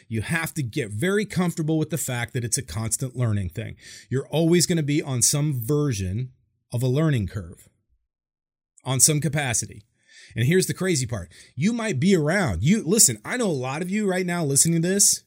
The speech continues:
have been in business. You've been in some leadership capacity, even if you're not a business leader. Maybe you're still in the military or coming out. Maybe you're, uh, law enforcement.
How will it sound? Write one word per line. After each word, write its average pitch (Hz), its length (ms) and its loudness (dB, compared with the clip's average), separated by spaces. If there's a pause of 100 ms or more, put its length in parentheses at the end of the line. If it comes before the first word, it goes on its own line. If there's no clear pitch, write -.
(100)
have 127 160 0
been 175 140 4
in 202 120 6
business. 113 680 -2 (120)
You've 127 160 0
been 135 120 0
in 113 80 0
some 180 320 4
leadership 190 400 2
capacity, 160 480 -2
even 160 140 0
if 147 100 -2
you're 139 100 -2
not 156 180 -2
a 151 40 -2
business 139 380 0
leader. 123 180 -2
Maybe 127 220 -2
you're 139 100 0
still 160 180 -2
in 160 60 2
the 156 80 2
military 147 520 0
or 107 80 0
coming 147 320 -4
out. 156 260 -6 (440)
Maybe 139 220 0
you're, 151 280 2
uh, 127 120 0
law 139 240 -2
enforcement. 156 600 -2